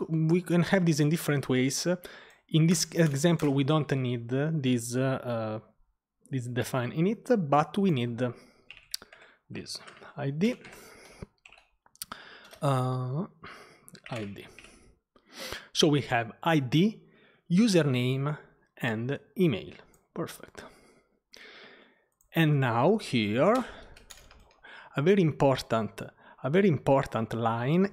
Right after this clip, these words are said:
is D B dot create all. This line is to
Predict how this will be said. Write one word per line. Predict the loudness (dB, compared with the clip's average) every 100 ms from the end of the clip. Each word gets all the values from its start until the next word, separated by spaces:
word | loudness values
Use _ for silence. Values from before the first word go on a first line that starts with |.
| -2
is | -4 -4 -2 2 2 -2 -20 _ _ -2
D | 2
B | 2 0 -2 -4 -8 -4 0
dot | 0 -2 -6 -4 -2
create | -2 -2 -2 -6 -4
all. | -2 -2 -4 -10 -18 -8
This | 2 2 4
line | 4 4 4 4 2 0
is | -2 -2 0
to | 0